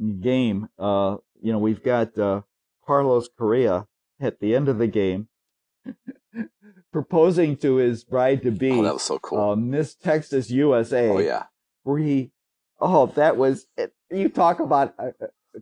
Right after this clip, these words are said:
Speaker 1: timing and everything. He gets on his knee and flashes a, a doggone rock. I mean, that poor lady's gonna have to cart that thing around. She's gonna, her arm's gonna get sore.
Speaker 2: That's right.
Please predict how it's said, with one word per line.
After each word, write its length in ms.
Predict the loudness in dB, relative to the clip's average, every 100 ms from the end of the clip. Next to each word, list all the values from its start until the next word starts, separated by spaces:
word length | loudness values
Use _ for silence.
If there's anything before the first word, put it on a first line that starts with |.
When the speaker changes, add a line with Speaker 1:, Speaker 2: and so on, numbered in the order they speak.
| -2
Speaker 1:
timing 500 | 2 2 0 0 0
and 120 | -2 0
everything. 720 | 0 2 0 -2 -2 -2 -2
He 120 | -6
gets 240 | -6 -4 -2
on 160 | -2
his 180 | -2 -2
knee 240 | -2 0
and 180 | 0 -2 -4
flashes 420 | -2 0 -2 -6
a, 240 | -6 -8 -10 _ _ _
a 40 | -14 -4
doggone 520 | -2 0 0 -2 -2
rock. 420 | -2 0 0 -2
I 120 | -8 -8
mean, 300 | -6 -4 -4
that 160 | -6 -8
poor 140 | -4 -2
lady's 400 | 0 2 0 -2
gonna 240 | -6 -4
have 160 | -4 -4
to 80 | -8
cart 340 | -4 -2 -2
that 220 | -2 -2
thing 160 | -2 -2
around. 340 | -2 -2 -4
She's 120 | -8 _
gonna, 180 | -14 -14
her 140 | -10 -6
arm's 200 | -6 -6
gonna 160 | -6
get 180 | -6 -8 -10 -8
sore. 220 | -4 -2
Speaker 2:
That's 120 | -2
right. 260 | 0 0